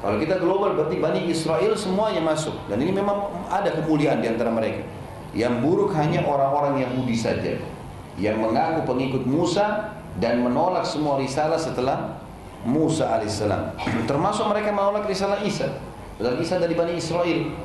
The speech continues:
gitu kan? Makanya terjadi peperangan. Di Bani Israel sendiri terjadi peperangan.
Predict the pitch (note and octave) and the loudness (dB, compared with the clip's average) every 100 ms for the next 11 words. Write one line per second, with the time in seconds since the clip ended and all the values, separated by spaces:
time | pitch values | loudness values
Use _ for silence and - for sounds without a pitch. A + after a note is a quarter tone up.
0 | - - - G#2 A#2 B2+ - - - - | -10 -12 -10 -4 -2 -2 -4 -8 -10 -12
1 | - - A2+ - F#3 F3 E3+ F3 F3+ F3 | -10 -2 0 2 2 2 2 0 0 0
2 | G3 G3+ E3+ C3+ C3+ C3+ C#3 C3+ G3 A#3 | 0 2 0 0 0 0 0 2 2 0
3 | A3+ G3+ G3+ G3 G3 G#3+ G3 F3+ E3 E3 | 0 0 0 0 0 0 0 0 0 0
4 | D3+ C#3+ G#2+ | 0 0 -2